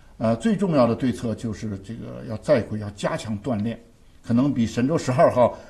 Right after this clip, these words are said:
要锻炼的更多，用各种器械，我们上面有不是跑台啊，还有功率自行车啊等等，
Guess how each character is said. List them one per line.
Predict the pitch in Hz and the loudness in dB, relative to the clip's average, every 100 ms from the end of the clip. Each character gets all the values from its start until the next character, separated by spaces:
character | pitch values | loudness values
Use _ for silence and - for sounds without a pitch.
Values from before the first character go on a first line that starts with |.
| - | -6
要 | 139 | -2
锻 | 143 | 2
炼 | 123 120 | 4 4
的 | 117 | 2
更 | 131 110 | 0 2
多， | 127 147 | 0 0
用 | 151 127 | 2 0
各 | - 214 | 2 2
种 | 117 101 | 2 0
器 | - 165 | -4 -4
械， | 113 117 | -2 -2
我 | - | -2
们 | 123 | -2
上 | 143 | 0
面 | 131 | 0
有 | 110 104 | 0 -2
不 | 120 | -6
是 | 113 - - | -8 -14 -14
跑 | - 104 | -6 -4
台 | 90 107 131 | 0 2 2
啊， | 123 117 - - - | 0 -4 -14 -20 -8
还 | 107 | -4
有 | 120 117 113 110 | 0 2 2 0
功 | - 139 | -2 0
率 | 139 123 113 - | 2 2 0 -12
自 | - 123 | -2 0
行 | 131 | 0
车 | 107 139 | 0 2
啊 | 120 | 2
等 | 113 117 | 2 -2
等， | 113 | -2